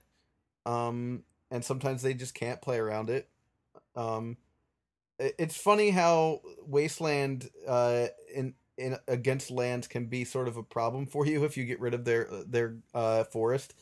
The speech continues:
because you really need it, and after, you really need a forest in play after board so that you can stop Merit Lage from being a problem. Um, you know, uh, s-, uh,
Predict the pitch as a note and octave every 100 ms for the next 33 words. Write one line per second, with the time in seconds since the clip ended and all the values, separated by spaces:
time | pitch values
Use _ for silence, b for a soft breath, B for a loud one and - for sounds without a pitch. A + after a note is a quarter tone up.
0 | _ _ - C3 C#3 B2 B2 B2+ A#2 A2
1 | A#2 G#2 B2+ B2 - B2 - B2+ B2+ B2
2 | C3 C3 B2 A#2 - A#2+ A#2 A#2 A#2 A#2
3 | A2+ G#2+ G#2+ A#2 G#2+ A2 A2+ B2 A2+ F#2+
4 | G#2+ - A2 A2 _ _ _ _ - C#3
5 | B2+ A#2+ A2 A#2+ B2 B2+ B2 B2+ B2 -
6 | A2+ A#2 C3+ C#3+ _ _ _ _ _ _
7 | - A#2+ A#2+ B2 B2 F3 D#3+ C#3 C#3+ C#3
8 | - - - _ _ _ - C3 C3